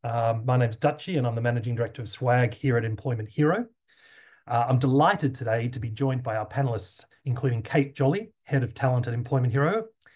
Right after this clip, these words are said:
and Amanda Logan, Head of People and Culture at Grow.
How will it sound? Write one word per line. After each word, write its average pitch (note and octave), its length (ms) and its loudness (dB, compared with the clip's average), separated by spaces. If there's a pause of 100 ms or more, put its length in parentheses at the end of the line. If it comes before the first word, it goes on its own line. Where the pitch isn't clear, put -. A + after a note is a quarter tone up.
(240)
and B2+ 140 4
Amanda B2 320 2
Logan, A#2 560 -4 (140)
Head B2+ 160 -2
of A#2+ 120 -4
People B2 240 -4
and A2+ 80 -4
Culture A2 480 -4
at A2+ 220 -10
Grow. A#2 340 4